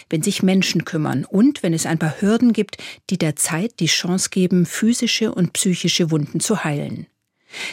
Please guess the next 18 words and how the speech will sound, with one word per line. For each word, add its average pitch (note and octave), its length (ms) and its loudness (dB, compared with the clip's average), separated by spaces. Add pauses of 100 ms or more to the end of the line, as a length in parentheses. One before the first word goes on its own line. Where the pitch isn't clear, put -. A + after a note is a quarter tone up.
(100)
Deshalb C4 420 0
ist - 160 -4
es - 140 0
gut, - 280 0 (300)
dass F3+ 160 0
der F3 140 2
neue G3+ 400 2
gemeinsame D#3 580 0
Gesetzentwurf E3+ 1040 -2
der C3 400 -4
Abgeordneten D#3+ 720 -2
rund D#3+ 300 0
um D3+ 80 0
Renate D3+ 420 0
Künast G3 540 0
und D3+ 120 0
Katrin - 380 -2
Helling-Pla D#3+ 640 -2